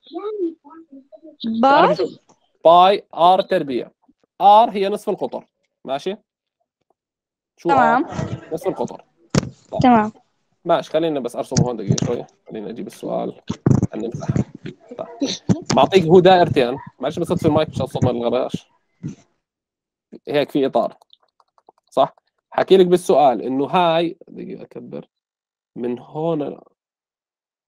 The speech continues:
Speaker 2: من هون لهون اثنين إكس. أوكي، وكلياتها من هون لهون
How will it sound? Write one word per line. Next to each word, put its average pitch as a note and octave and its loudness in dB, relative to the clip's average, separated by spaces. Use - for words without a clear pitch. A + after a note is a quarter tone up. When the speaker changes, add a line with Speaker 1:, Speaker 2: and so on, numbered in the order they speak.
Speaker 2:
من B2 -8
هون D3+ -4
لهون B2 -4
اثنين D3 -2
إكس. - -8
أوكي، B2+ -4
وكلياتها E3 2
من B2 -14
هون C#3+ -8
لهون C#3 -8